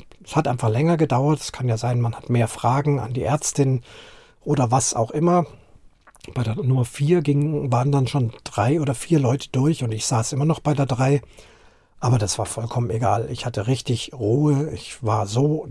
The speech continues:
dankbar und froh, dass ich jetzt, jetzt in Kürze geimpft werde. Da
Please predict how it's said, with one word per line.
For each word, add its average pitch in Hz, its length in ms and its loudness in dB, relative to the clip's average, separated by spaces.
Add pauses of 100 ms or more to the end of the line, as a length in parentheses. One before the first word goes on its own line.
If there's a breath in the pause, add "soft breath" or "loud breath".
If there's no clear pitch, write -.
dankbar 139 380 0
und 120 260 -4
froh, - 440 -2
dass 127 240 -2
ich 120 140 -10
jetzt, 110 160 -10 (120)
jetzt - 460 -16
in - 100 -20 (120)
Kürze 151 360 0
geimpft 117 380 -6
werde. 120 260 2 (1040 loud breath)
Da 113 320 0